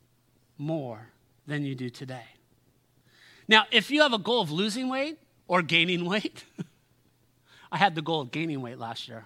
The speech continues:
I did pretty good. No. No. But if you have the goal of losing weight, gaining weight, if you have the goal of, of working out, if you have the goal of, um, getting out of debt, if you have the goal of, uh, reconciling a relationship, if you have the goal of having a clean house,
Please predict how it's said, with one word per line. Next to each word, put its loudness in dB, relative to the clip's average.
I -12
did -10
pretty -12
good. -16
No. -20
No. -6
But 2
if 2
you 6
have 4
the 2
goal 4
of -2
losing -4
weight, -2
gaining 0
weight, -2
if -4
you 2
have 2
the 0
goal 2
of, 0
of -4
working -2
out, 4
if -8
you -2
have 0
the -4
goal 0
of, 2
um, -2
getting 2
out 6
of -2
debt, 2
if -6
you -2
have 0
the -2
goal 0
of, -2
uh, -2
reconciling 0
a -2
relationship, -2
if -2
you 0
have 0
the -2
goal 0
of -6
having 0
a -6
clean -6
house, 0